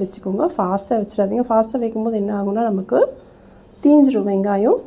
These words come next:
அதனால மீடியம் வச்சுக்கோ. ரொம்பவும் சிம்ல வச்சாலும் நமக்கு சீக்கிரம் வந்து வதங்கி வராது.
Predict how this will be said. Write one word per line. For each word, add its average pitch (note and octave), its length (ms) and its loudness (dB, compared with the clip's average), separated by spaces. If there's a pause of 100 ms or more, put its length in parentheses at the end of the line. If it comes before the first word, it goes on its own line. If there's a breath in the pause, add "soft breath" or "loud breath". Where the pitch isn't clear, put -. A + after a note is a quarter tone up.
(100)
அதனால G#3+ 440 0 (680 soft breath)
மீடியம் B3+ 400 6
வச்சுக்கோ. G#3 220 -2
ரொம்பவும் C4+ 420 4
சிம்ல A#3 180 0
வச்சாலும் G#3+ 380 0
நமக்கு A3+ 300 0
சீக்கிரம் G#3+ 360 0
வந்து G3+ 220 2
வதங்கி G3 280 0
வராது. F#3+ 640 0